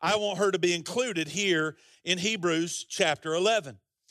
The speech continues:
Next, we see a list of quick names where the writer says, "You know what? I've got so many people that belong in this chapter, but I need to mention Gideon." How many of you folks in the military know that Gideon would be relieved of his duties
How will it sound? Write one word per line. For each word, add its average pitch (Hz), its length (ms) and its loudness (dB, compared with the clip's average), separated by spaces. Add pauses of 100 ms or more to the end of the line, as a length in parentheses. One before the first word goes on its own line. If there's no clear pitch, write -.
Next, 233 340 0
we 214 140 -4
see 214 240 2
a 185 80 6
list 196 340 2
of 170 140 -4
quick 220 320 0
names 170 400 0
where 180 140 0
the 175 80 -2
writer 190 340 0
says, 180 380 0 (240)
"You 208 80 0
know 214 100 2
what? 190 160 4
I've 208 160 -2
got 185 160 0
so 220 220 -2
many 190 220 -6
people 190 400 -4
that 160 180 0
belong 202 480 -2
in 196 100 -4
this 185 180 -2
chapter, 208 600 -2 (320)
but 175 100 4
I 175 120 2
need 202 280 0
to 196 100 2
mention 190 460 -2
Gideon." 196 640 0 (1400)
How 196 100 0
many 226 160 0
of 170 100 -2
you 196 100 -4
folks 214 340 -2
in 196 60 -6
the 175 80 -10
military 196 500 2
know 185 280 2
that 165 200 -4
Gideon 208 440 0
would 180 180 0
be 190 160 0
relieved 185 600 0
of 190 240 0
his 180 220 -4
duties 185 580 -4